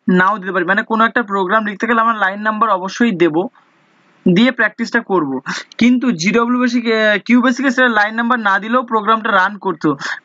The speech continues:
But জিডব্লিউ বেসিক অবশ্যই লাইন নাম্বার দেবে, লাইন নাম্বার না দিলে প্রোগ্রাম রান করতে পারবে না। ঠিক আছে, তো আমরা আবার বেসিকের সম-, আগে বেসিকের সম্পূর্ণ অর্থটা জানি। বেসিক, বি এ এস আই সি,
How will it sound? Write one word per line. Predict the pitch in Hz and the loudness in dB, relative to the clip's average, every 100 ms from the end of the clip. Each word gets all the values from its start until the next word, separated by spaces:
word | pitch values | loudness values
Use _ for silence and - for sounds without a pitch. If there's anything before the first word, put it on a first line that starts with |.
| 147 | 0
But | 202 | 0
জিডব্লিউ | 180 156 208 226 247 | 0 -4 -2 0 0
বেসিক | 262 247 240 240 - - - | 0 0 -2 -2 -8 -8 -2
অবশ্যই | 185 214 247 - 302 | 0 0 -2 -2 -2
লাইন | 269 233 220 | 0 -2 -2
নাম্বার | 214 202 180 | -2 -2 -2
দেবে, | 180 | 0
লাইন | 170 165 190 | 2 2 0
নাম্বার | 214 214 220 208 | -2 -2 -2 0
না | 190 | 0
দিলে | 185 202 247 | 0 -2 -2
প্রোগ্রাম | - 190 175 208 196 | 0 -2 2 0 2
রান | 170 170 | 0 0
করতে | 170 180 196 | -4 -6 -2
পারবে | 175 151 151 170 | 0 0 0 -2
না। | 185 196 208 - _ _ _ - - - | 0 -2 -4 -18 _ _ _ -20 -20 -4
ঠিক | 208 | 0
আছে, | 226 233 | 2 2
তো | |
আমরা | 240 226 | 2 2
আবার | 214 190 226 233 - - | 2 2 0 -2 -8 -6
বেসিকের | 156 202 208 247 269 | 0 0 0 -2 -2
সম-, | - 208 185 | -4 -2 0
আগে | 190 220 | -2 0
বেসিকের | 190 202 - 233 247 | -2 -2 -2 0 0
সম্পূর্ণ | 240 202 196 190 214 | 0 -2 -2 -2 0
অর্থটা | 220 185 196 208 | 2 2 0 -4
জানি। | 214 214 | 0 0
বেসিক, | 180 214 - 262 220 220 - - 170 | 2 2 0 -2 -4 -12 -8 -2 2
বি | 220 233 208 | 4 4 2
এ | 226 233 240 247 - | 2 4 2 0 0
এস | 202 208 220 - - | 0 2 0 -4 -2
আই | 175 185 196 208 208 | 2 4 2 0 -4
সি, | 190 - 226 175 | -6 0 2 2